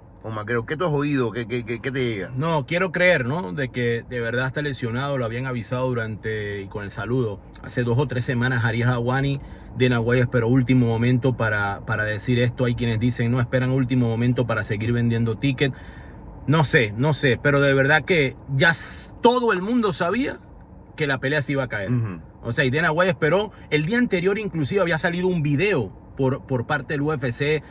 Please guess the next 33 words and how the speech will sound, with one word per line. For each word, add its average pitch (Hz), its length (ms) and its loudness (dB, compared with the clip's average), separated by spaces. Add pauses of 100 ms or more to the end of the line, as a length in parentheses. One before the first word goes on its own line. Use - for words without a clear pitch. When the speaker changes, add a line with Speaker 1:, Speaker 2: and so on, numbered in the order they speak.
(120)
Speaker 2:
de 135 160 0
promoción 156 880 0
y 117 160 -8
McGregor 113 540 -2
estaba 123 280 2
lesionado. 95 640 -2 (340)
Pero 143 220 4
bueno, 147 280 2 (560)
quiero 247 220 2
saber 226 300 0
qué 233 100 2
tiene 311 300 -2
McGregor, 110 420 2 (500)
¿no? 214 220 0 (380)
Porque 147 420 2
si 160 240 -2
yo 180 140 2
soy 220 220 2
un 214 100 0
fanático, 131 600 0
si 131 200 0
yo 135 120 0
soy 170 200 -2
un 165 160 -2
periodista, 120 720 0
si 127 140 -2
yo 131 120 2
soy, 165 160 0 (260)
yo 131 160 6
quiero 151 240 2
saber 151 380 4
qué 147 160 2
tiene 151 400 2